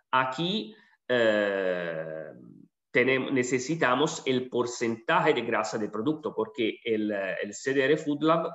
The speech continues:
va a recalcular, em,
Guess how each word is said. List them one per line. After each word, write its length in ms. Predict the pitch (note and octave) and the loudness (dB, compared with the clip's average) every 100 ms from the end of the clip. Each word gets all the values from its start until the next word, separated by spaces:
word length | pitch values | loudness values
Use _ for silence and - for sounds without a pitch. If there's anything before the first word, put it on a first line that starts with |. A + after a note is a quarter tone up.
| A#2+ C#3 | -4 2
va 440 | E3 C3+ - - | 4 4 0 -6
a 140 | A2+ A2 | -4 -2
recalcular, 1000 | G#2 G#2+ A2 G#2+ A#2+ B2+ C#3+ A2 F#2 G2 - _ - _ _ | -2 -4 -4 -4 0 2 4 2 -2 -8 -12 _ -20 _ _
em, 720 | G#2 G2 F#2 F#2 F2+ F2 D#2+ | -6 -6 -6 -8 -10 -12 -14